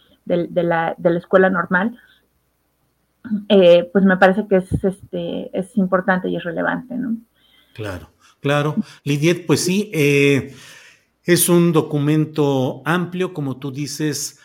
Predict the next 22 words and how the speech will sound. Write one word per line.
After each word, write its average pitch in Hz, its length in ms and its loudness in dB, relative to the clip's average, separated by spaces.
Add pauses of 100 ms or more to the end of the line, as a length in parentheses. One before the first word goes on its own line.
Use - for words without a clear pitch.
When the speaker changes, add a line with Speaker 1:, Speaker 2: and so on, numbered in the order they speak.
Speaker 2:
hay 135 200 -6
algunos 131 320 -6
segmentos, 127 420 -8
sobre 107 200 -10
todo 127 200 -6
de 120 140 -8
conversaciones, 120 760 -10
en 120 80 -10
las 104 160 -12
cuales, 131 480 -8 (300)
eh, 113 280 -6
pues 98 200 -8
viene 123 240 -2
tachado 127 480 -12
todo, 175 260 -10
viene 143 220 -8
Speaker 1:
Así 143 80 -10
Speaker 2:
como 113 340 -12 (160)
con 123 160 -6
esa 127 240 -6
parte 127 320 -4
negra, 151 500 -2